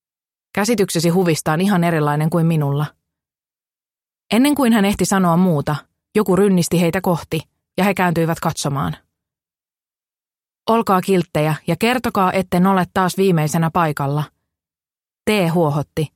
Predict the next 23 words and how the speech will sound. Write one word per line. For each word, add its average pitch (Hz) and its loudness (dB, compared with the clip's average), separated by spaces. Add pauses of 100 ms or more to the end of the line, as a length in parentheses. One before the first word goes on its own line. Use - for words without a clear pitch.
(580)
kun 196 2
vihdoin 214 2
saavutti 185 0
heidät 175 0
hölkättyään 185 0
pihan 190 0
halki 170 0
paita 196 -2
valahtaneena 160 -2
toiselta 170 -2
hartialta. 139 -2 (1900)
Hän 208 2
veti 277 0
sitä 233 0
ylös 226 2
samalla 208 2
kun 190 2
puhui, 151 0 (140)
ja 180 0
hänen 190 2
hiuksensa 185 2
karkailivat 175 0
ponnarilta. 143 -2